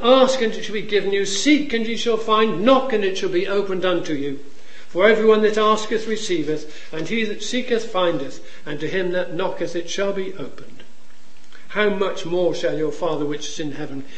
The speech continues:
give good things to him that ask him?" And whatsoever Jesus says, "Ye shall ask in my name, that will I do,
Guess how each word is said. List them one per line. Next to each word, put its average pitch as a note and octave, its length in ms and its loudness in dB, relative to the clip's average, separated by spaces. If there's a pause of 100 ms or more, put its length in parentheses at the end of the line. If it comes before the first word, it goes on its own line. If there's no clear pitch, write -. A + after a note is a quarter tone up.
(160)
give E3 340 0
good E3+ 220 2
things D3 340 -2
to D3 120 -6
him C#3+ 420 -4
that C#3+ 260 -6
ask A#2+ 320 -6
him?" - 120 -6 (920)
And F#3 140 0
whatsoever A3+ 500 6
Jesus F#3+ 400 0
says, F#3+ 240 0
"Ye F#3 80 -2
shall F#3 220 2
ask G#3+ 280 2
in G3+ 140 2
my F#3 220 2
name, B2+ 420 -4 (380)
that G3+ 320 0
will G3 120 2
I G3+ 140 0
do, D#3 380 0